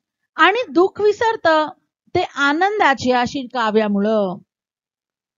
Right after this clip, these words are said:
तो हास्यामुळे यानी वो हंसी की बदौलत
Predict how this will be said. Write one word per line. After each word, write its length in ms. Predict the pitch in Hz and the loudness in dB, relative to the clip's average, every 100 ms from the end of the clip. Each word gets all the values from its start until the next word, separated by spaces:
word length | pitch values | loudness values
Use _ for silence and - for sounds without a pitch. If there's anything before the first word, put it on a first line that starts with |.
| _ _ _ _ _ _ _ _ _ _ _ _ - | _ _ _ _ _ _ _ _ _ _ _ _ 4
तो 100 | 370 | 6
हास्यामुळे 640 | 440 440 440 453 453 440 | 6 2 2 -2 0 -2
यानी 180 | 453 427 | -4 -4
वो 140 | 415 415 | -2 0
हंसी 280 | 339 302 | -2 -4
की 140 | 320 381 | -6 2
बदौलत 560 | 392 381 381 381 403 | 4 6 4 2 -2